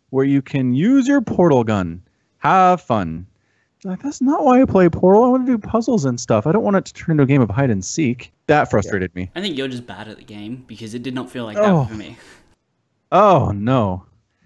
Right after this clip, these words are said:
Speaker 1: You don't remember hunting fruitlessly across just miles and miles of cave surface for the one place you can toss down a portal?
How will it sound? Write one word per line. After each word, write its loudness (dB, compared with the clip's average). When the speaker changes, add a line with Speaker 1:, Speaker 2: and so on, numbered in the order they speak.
Speaker 1:
You -2
don't 0
remember 2
hunting -2
fruitlessly 0
across 0
just 0
miles 0
and -2
miles -2
of -4
cave 0
surface -2
for -4
the 0
one -4
place 0
you -6
can -6
toss -2
down -4
a -4
portal? -6